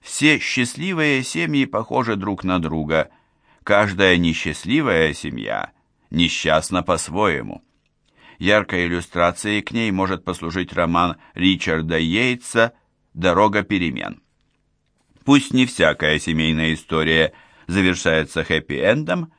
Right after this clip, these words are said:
говорит нам автор, «но терять надежду не стоит». Примечание. Смотрите также: «Невестка. Проблемы и трудности». «Престарелые родители». «Рождество».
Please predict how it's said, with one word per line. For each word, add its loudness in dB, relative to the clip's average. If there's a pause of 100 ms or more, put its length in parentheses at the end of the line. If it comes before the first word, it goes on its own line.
(440)
говорит 2
нам 2
автор, 0 (460)
«но 4
терять -2
надежду -2
не -2
стоит». -8 (880)
Примечание. 2 (260)
Смотрите 0
также: -2 (320)
«Невестка. 0 (640)
Проблемы 2
и -4
трудности». -6 (600)
«Престарелые 4
родители». 0 (640)
«Рождество». 0